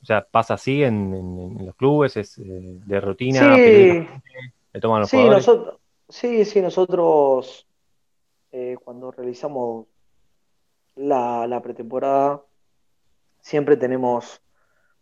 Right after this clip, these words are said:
Speaker 2: tenemos un chequeo de, de rutina, un chequeo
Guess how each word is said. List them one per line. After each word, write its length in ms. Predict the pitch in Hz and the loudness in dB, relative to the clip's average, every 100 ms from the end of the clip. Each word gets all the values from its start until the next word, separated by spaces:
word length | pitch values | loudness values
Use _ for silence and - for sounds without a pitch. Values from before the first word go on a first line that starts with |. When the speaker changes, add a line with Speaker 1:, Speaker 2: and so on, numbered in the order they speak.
| _ | _
Speaker 2:
tenemos 460 | 127 135 135 135 | -10 -4 -6 -6
un 280 | 127 123 120 | -16 -14 -16
chequeo 880 | - 117 139 135 131 127 123 120 120 | -14 -4 2 4 6 6 4 4 2
de, 280 | 120 117 123 | 2 -2 -4
de 140 | 127 | -6
rutina, 840 | 123 127 165 165 160 156 147 143 135 | -6 -6 -2 2 4 4 4 2 0
un 160 | 135 | -4
chequeo 1300 | - 120 - 127 123 120 120 113 117 113 113 113 | -8 -18 -8 -4 -2 -2 -4 -6 -6 -8 -10 -14